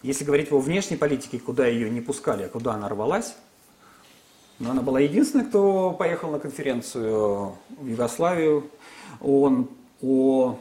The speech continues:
противопехотных минах. И она взяла, что сделала? Вы помните эту историю? Она прошла по минному полю. Да, оно было подчищено, но никто же не ручался за то, что оно чистое. И она вернулась с этого минного поля. Какой министр иностранных дел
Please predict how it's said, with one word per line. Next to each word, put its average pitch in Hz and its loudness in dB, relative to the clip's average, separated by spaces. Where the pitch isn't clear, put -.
противопехотных 139 -2
минах. 101 -10
И - -6
она 143 -2
взяла, 135 0
что 151 -8
сделала? 135 -4
Вы 123 -12
помните 156 -8
эту - -16
историю? - -18
Она 110 -10
прошла 127 -8
по 131 -8
минному 107 -6
полю. - -8
Да, 131 0
оно 131 4
было 123 0
подчищено, 127 -6
но 113 -4
никто 127 -2
же 104 -6
не 110 -4
ручался 127 -4
за 107 -4
то, 101 -12
что - -14
оно 95 -8
чистое. - -16
И 135 -4
она 135 0
вернулась 156 -2
с - -10
этого 98 -8
минного 98 -6
поля. - -4
Какой 175 -4
министр 170 -2
иностранных 123 -4
дел 214 0